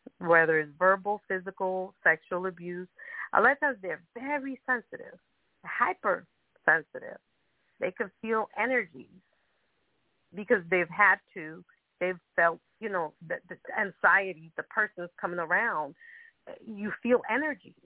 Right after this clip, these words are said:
and so you pick up energies. Um, and so now how do you, how should you, my suggestion, my suggestion, you, you know,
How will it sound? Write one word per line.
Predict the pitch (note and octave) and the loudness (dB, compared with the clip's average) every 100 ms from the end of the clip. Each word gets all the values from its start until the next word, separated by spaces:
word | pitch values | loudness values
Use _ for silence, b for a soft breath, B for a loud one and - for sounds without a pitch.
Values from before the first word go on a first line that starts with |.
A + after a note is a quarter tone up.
| _ _ | _ _
and | G3+ G3+ | -8 -6
so | A3+ | -8
you | G#3 G3+ - | -10 -14 -12
pick | A3+ | 0
up | A3+ - | 0 0
energies. | G#3 C4+ D4 F#3+ F3 _ _ _ _ b b b _ - | -4 -4 -6 -10 -20 _ _ _ _ b b b _ 4
Um, | G3+ G3 F#3+ F#3 - | 6 6 4 -6 -8
and | A3 A3 - | -8 -8 -8
so | G#3+ | -6
now | G#3 G3+ G3+ G3 G3 F#3 _ _ - | -2 2 2 2 -2 -10 _ _ -4
how | A#3 A3+ A3 A3 F#3+ | 2 4 4 0 -8
do | G#3+ G#3+ G#3 G3+ G3 G3+ - _ _ _ | -10 -10 -10 -10 -12 -14 -20 _ _ _
you, | F#3 G3+ G#3 G#3 G3+ F#3+ F#3 - - | -14 -10 -8 -6 -8 -10 -14 -8 0
how | A3 G#3+ - - | 2 2 -4 -6
should | G#3 G3 | -6 -4
you, | G3+ G#3 F#3 | -12 -10 -2
my | F3 F#3 - | -2 -2 -8
suggestion, | F#3+ F3 E3+ _ G#3 C#4+ _ | -6 -4 -4 _ -16 -16 _
my | - C#3 - | -12 -10 -12
suggestion, | - F#3 F3 - D#3+ F#3+ _ | -14 -12 -14 -18 -20 -20 _
you, | F3 F3+ - | -12 -12 -10
you | F#3+ D#3+ | -6 -4
know, | D3 | -6